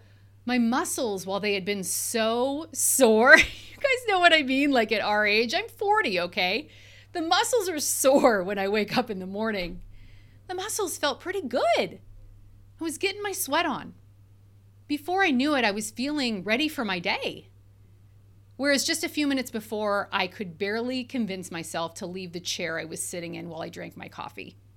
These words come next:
But as I went through the big scary thing of this morning for me, taking the run, I realized it really wasn't that hard.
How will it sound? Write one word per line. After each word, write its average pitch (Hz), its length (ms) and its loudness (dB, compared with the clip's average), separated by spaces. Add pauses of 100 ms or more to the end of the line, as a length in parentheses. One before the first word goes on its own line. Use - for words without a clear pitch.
(1080)
But 285 100 0
as 311 140 2
I 311 80 6
went 339 320 -2
through 330 160 -4
the 247 100 -2
big 220 240 -6
scary 226 360 -2
thing 247 360 -2
of 185 400 -2
this 220 220 -4
morning 226 280 0
for 185 140 -8
me, 180 180 -6
taking 208 300 -4
the 180 80 -8
run, 190 400 -4 (800)
I 277 60 -6
realized 349 440 -2
it 247 80 -8
really 311 200 -2
wasn't 269 360 0
that 160 160 -6
hard. 113 320 -10